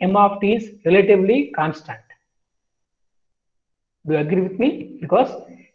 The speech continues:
M of t varies very slowly compared to the cos two pi F C T. Why? F C, the carrier frequency is much, much more than message frequency. That should be the case generally.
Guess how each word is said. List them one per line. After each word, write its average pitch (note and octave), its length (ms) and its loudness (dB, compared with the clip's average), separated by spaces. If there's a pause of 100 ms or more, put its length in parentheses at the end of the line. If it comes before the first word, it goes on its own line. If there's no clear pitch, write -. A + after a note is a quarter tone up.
(100)
M F#3+ 180 2
of A3+ 220 4
t A#3 100 4
varies G3+ 480 4
very F#3+ 280 2
slowly G3+ 580 0 (100)
compared G3 360 2
to G#3+ 80 2
the D#4+ 360 -2
cos F#3 260 2
two F#3+ 80 -14
pi D3 160 -8
F - 120 -12
C A#2+ 140 -18
T. - 200 -20 (200)
Why? E4+ 400 2 (960)
F F3 200 -2
C, - 360 -4 (280)
the E3+ 100 -4
carrier F3+ 380 2
frequency G3 440 -2
is A#3 200 -4
much, D#3+ 280 -2
much G3+ 220 2
more F#3 160 6
than G#3+ 480 2 (1080)
message F#3+ 300 4
frequency. - 520 -6 (540)
That E3+ 120 -2
should F3+ 160 -2
be G#3+ 100 2
the G#3+ 100 2
case A3 260 4
generally. E3 520 2